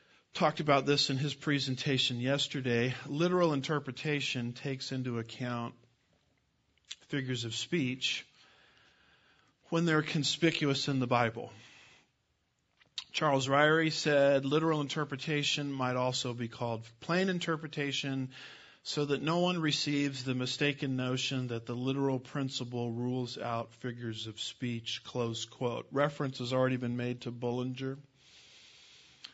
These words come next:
who was very literal. Uh, if you read what Bullinger says about Babylon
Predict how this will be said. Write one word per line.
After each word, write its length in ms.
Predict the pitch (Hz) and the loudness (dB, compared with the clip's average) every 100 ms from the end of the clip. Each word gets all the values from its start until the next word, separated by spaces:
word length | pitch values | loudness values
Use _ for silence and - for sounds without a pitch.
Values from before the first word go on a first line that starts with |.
| - _ _ _ _ | -20 _ _ _ _
who 140 | 143 | -4
was 140 | 131 | -2
very 200 | 120 143 | 2 4
literal. 500 | 131 131 135 151 156 165 - - - - - - - - - - _ _ - - - | 6 6 6 4 2 0 -8 -18 -20 -20 -20 -20 -20 -20 -20 -20 _ _ -20 -20 -16
Uh, 340 | - - - - _ _ _ _ _ _ _ | -14 -12 -14 -16 _ _ _ _ _ _ _
if 240 | 147 135 143 | -6 -4 -2
you 140 | 143 | 0
read 260 | 147 185 170 | 2 2 4
what 240 | 156 131 | 2 2
Bullinger 480 | 139 151 160 143 131 | 2 4 2 2 0
says 240 | - 139 | 0 0
about 280 | 131 123 127 | 2 2 2
Babylon 720 | 123 127 143 147 147 160 156 | 2 2 2 -2 -2 -4 -10